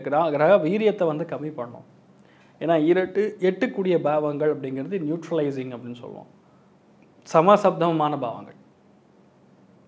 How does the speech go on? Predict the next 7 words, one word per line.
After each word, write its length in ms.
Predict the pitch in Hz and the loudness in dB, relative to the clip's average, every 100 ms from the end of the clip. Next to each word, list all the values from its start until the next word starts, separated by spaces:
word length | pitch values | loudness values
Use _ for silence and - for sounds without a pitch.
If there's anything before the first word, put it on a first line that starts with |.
| _ - 160 | _ -14 -8
இது 80 | 156 151 | -2 2
நடந்துரும், 380 | 175 185 180 151 | 2 4 4 4
அது 120 | 147 | 4
நடந்துருங்கிற 460 | 143 165 175 165 147 131 | 0 2 0 2 2 0
பயம் 260 | 139 170 135 | -2 -2 -6
தேவை 180 | 120 117 | -10 -10
கிடையாது. 260 | 110 - | -16 -18